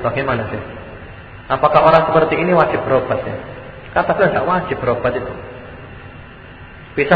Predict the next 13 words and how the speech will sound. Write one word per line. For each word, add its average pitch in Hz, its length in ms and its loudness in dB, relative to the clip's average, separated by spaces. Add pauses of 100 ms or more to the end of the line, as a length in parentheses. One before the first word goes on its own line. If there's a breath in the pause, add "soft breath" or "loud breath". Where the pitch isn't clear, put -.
saja 180 320 8
dia 165 240 8
mencari 151 400 6
cara 143 160 6
pengobatan 139 480 4
yang 139 160 2
lain 147 160 6
yang 156 320 2
tidak 147 240 2
sampai 151 160 4 (400)
menghabiskan 139 500 2 (540)
uang. 165 280 -2 (1600)
Yang 180 160 4